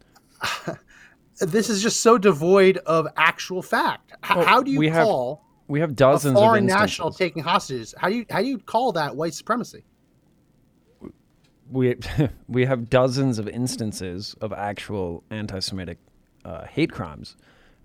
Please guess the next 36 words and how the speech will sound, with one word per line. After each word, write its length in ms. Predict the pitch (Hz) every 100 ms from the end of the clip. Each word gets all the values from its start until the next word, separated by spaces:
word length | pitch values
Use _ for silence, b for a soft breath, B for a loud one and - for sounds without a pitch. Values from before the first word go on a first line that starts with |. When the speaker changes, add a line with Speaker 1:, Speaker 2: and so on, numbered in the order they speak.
| -
Speaker 2:
uh, 160 | 80 -
over 120 | 104
the 60 | -
past 240 | 104 87
few 120 | - 90
years, 360 | 85 82 78 - b b b b _
yet 420 | 110 104 92 92 _ _
those 380 | 117 123 123 104
get 200 | 107 95
swept 260 | - 95 90
under 180 | 85
the 80 | 82
rug. 220 | 87 80 - - _ _
Uh, 140 | 101 87
New 120 | 98
York, 400 | 107 110 - _ -
New 120 | 110
York 220 | 113 127
specifically, 760 | - - - 110 92 - - - _ - -
uh, 180 | 73 73 - _ -
I 100 | 98
pulled 260 | - 98
up 120 | 90 - -
a 60 | 92
bunch 260 | 87 80
of 60 | -
stuff 300 | - 90 85
on 160 | 90
New 80 | 98
York, 340 | 95 101 90 - b b b -
but 120 | 95
anytime 380 | 127 135 131 110
there's 180 | 95
actually 500 | 101 104 - 107 101
a 80 | 87
legitimate, 800 | 92 104 - 123 139 113 90 80